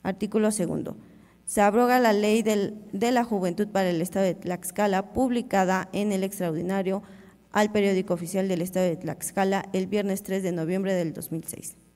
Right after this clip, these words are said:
Tercero, se derogan todas las disposiciones que se opongan al presente decreto.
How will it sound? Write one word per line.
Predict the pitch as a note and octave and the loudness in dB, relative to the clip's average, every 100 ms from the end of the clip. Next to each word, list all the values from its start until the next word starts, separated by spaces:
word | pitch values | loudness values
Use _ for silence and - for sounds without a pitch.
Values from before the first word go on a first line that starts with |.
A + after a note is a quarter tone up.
| _ _ | _ _
Tercero, | - F3+ F#3 D3 - - - - | -2 0 0 -4 -6 -16 -20 -8
se | - A#3+ | 2 4
derogan | A#3 G#3+ G#3 G#3+ | 4 4 2 2
todas | G#3+ G3 F#3+ F#3+ - - - | 2 2 2 0 -4 -14 -2
las | G#3+ A3+ | 0 0
disposiciones | G#3+ G#3+ F#3+ - - G3 G3 G3 - | -2 -6 -6 -6 -4 -2 0 -2 -6
que | - | -6
se | F#3+ F#3 | -4 -2
opongan | F3+ F3+ F#3 F#3 | -2 -2 -2 0
al | F3+ F3 | -2 -4
presente | F3 E3+ E3 D#3+ | -6 -6 -6 -6
decreto. | - - - - | -8 -10 -14 -18